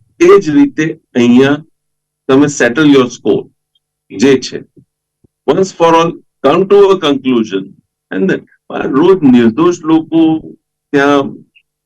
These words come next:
વિક્ટિમ્સ થાય છે આ રીતના is something sad. So that may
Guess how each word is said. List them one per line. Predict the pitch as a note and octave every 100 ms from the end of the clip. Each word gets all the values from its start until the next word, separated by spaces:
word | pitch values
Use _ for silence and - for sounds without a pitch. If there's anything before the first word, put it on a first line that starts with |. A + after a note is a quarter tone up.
| _ -
વિક્ટિમ્સ | A#2 B2 - C#3+ C3+ -
થાય | - G2 G2
છે | A2
આ | F#2+ G2+ A#2
રીતના | A#2 A2+ F#2 - - - _
is | - C#3+ -
something | C3 B2 C3+ C3
sad. | - - - - _ _ _
So | _ - F#3+ - _ -
that | D#3+ G3+ G3
may | G3+